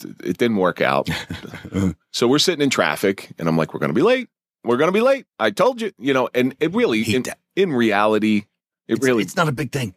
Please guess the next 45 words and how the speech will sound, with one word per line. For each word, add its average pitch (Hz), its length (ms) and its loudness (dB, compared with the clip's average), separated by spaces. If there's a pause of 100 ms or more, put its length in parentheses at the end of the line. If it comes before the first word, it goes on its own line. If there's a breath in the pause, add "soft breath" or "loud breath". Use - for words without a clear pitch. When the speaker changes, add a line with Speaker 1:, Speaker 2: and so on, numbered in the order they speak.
Speaker 1:
No. 90 280 0 (220)
Speaker 2:
It's - 160 -2
not 139 100 -2
a 123 40 -8
big 131 160 -2
thing, 123 140 0
but 117 100 -2
I 120 100 0
like 127 140 -2
to - 80 -6
be 123 140 2
there. 87 200 -4 (600)
You 110 100 2
know, 107 100 2
I, 123 240 2
I 127 120 2
like 123 240 2
to, 104 200 0 (400)
I'd 131 160 2
rather 131 240 4
sit - 260 2
in - 40 -14
the 110 80 -6
parking 117 320 0
lot 98 140 0
for 101 100 0
fifteen 101 400 0
minutes 85 300 0 (300)
than 95 120 0
fight 117 220 0
traffic 101 380 -2
and - 40 -10
say, 87 200 0 (120)
"Are 87 100 0
we 87 60 2
gonna 85 140 0
be 85 100 0
on 80 100 2
time? 95 200 0
Are 87 60 2
we - 20 -6
gonna 82 140 -2
be 80 100 -2
on 80 100 -2
time?" 87 240 -2